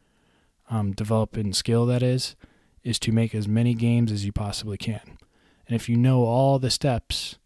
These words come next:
then there's no one else holding you back. Not that they would hold you back, but it's, you don't have to rely on other people's time. So yeah, I guess to sum up everything I just said, um, I think the goal for me,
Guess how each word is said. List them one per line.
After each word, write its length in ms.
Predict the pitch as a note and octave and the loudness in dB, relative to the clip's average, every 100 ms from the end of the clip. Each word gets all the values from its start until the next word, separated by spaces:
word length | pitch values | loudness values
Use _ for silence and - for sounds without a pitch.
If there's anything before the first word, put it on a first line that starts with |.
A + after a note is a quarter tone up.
| _ _ | _ _
then 560 | - A#2 A2 G#2 G#2+ - _ - | -2 0 0 -2 -6 -14 _ -12
there's 340 | A2+ A2+ A2 | -8 -4 -2
no 100 | C3 | 0
one 140 | B2+ A#2+ | 2 2
else 200 | A#2 - | 0 -2
holding 300 | B2+ A2+ G2+ | 0 0 0
you 100 | G2+ | -2
back. 360 | A#2 F#2+ - | -4 -6 -4
Not 280 | B2+ D3 - _ - | 0 0 -2 _ -6
that 200 | C3 - | -4 -2
they 180 | A2 G#2+ | -2 0
would 280 | A2+ D#3+ | 4 4
hold 240 | A#2+ A#2+ G#2+ | 4 0 -2
you 60 | |
back, 280 | G2+ A2 G2+ - | -4 -4 -6 -8
but 140 | A2 | -6
it's, 240 | G#2 - - | -4 -6 -4
you 120 | C3 | 0
don't 120 | C3+ B2 | 2 2
have 160 | C3 | 2
to 80 | - | 2
rely 320 | A#2 A2+ A2+ | 2 2 2
on 100 | A2 | 2
other 160 | A2+ G#2 | 2 2
people's 380 | - G2+ G2+ - | -2 -4 -6 -4
time. 260 | A2 F#2+ - | -4 -4 -8
So 160 | - C3+ | -4 2
yeah, 240 | C3+ A#2 | 2 2
I 60 | A2 | 2
guess 240 | D3+ - | 2 2
to 220 | - A#2+ - _ _ | 2 0 -2 _ _
sum 300 | - - C3 | -4 2 4
up 240 | A2+ - - _ _ - - - | 4 0 -10 _ _ -20 -20 -4
everything 420 | C3+ A#2+ A2 A#2+ | 0 2 2 2
I 100 | A2+ | 2
just 240 | G#2 A2 - | 2 0 0
said, 420 | C#3 B2 G2+ G#2 - | 2 2 0 -6 -4
um, 420 | B2 A2+ G#2 G#2 - - _ _ | 0 2 2 -2 -6 -20 _ _
I 60 | - | -6
think 240 | - E3 - | 0 0 0
the 220 | C3 B2+ | 0 0
goal 440 | A#2 C3 D3+ D#3+ | 6 10 10 10
for 240 | D#3 - B2+ | 6 4 6
me, 540 | A#2 A2+ F2+ G2+ - | 8 6 2 -8 -14